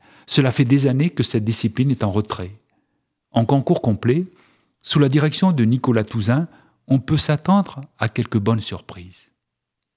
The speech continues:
Sait-on que l'équitation est le troisième sport le plus pratiqué en France, avec six cent quatre-vingt-douze mille licenciés, derrière le football, un million huit cent mille licenciés,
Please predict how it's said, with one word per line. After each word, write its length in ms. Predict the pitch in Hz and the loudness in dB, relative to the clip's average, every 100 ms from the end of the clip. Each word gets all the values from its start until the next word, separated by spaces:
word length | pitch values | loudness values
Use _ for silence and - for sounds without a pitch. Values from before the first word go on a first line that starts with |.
| _ _ _ _ _ - | _ _ _ _ _ -6
Sait-on 400 | - 151 - 226 | -2 0 2 2
que 140 | 220 | 2
l'équitation 720 | 117 110 120 123 110 - 190 - - - _ - | -2 -2 -2 -2 0 2 0 0 -10 -20 _ -4
est 60 | |
le 120 | 120 | -2
troisième 640 | 117 - - 160 147 151 131 | -2 -4 0 0 2 2 0
sport 380 | - - 175 139 | -2 -2 -2 0
le 80 | |
plus 140 | 107 117 | -2 -4
pratiqué 440 | - 131 123 - | -4 -4 -4 -2
en 100 | 110 | -2
France, 520 | 104 - 98 98 - _ _ _ - | -2 -8 -10 -12 -18 _ _ _ -4
avec 280 | 120 143 | -2 -2
six 200 | - - | -2 -4
cent 220 | 262 - 196 | -2 0 0
quatre-vingt-douze 560 | 156 131 123 120 123 | 0 0 0 0 -2
mille 180 | 120 139 | 0 0
licenciés, 600 | 120 - 110 - - 98 - - | 0 -2 -4 -4 -6 -8 -8 -4
derrière 340 | 131 120 120 | 0 2 2
le 80 | 113 | 0
football, 460 | - 117 123 196 214 - | 0 0 2 2 0 -4
un 60 | 110 | -2
million 280 | 110 107 107 | 0 2 2
huit 60 | |
cent 160 | 104 107 | 0 0
mille 160 | 104 | 0
licenciés, 500 | 107 107 113 101 185 | 0 0 0 2 2